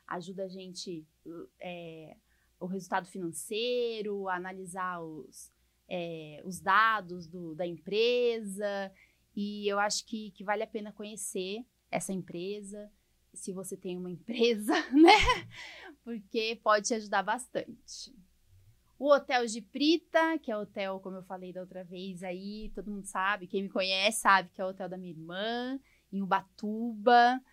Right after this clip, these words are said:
né? A nossa família tem um monte de alérgico, um monte de celíaco,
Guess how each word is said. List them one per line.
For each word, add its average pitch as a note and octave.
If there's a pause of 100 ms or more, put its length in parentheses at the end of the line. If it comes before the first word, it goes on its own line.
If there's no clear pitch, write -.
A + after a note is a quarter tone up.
(240)
né? G3+
A A3
nossa G#3
família G#3
tem G#3
um G3+
monte A#3+
de G#3+
alérgico, G#3
um G3
monte A3+
de G#3
celíaco, A3+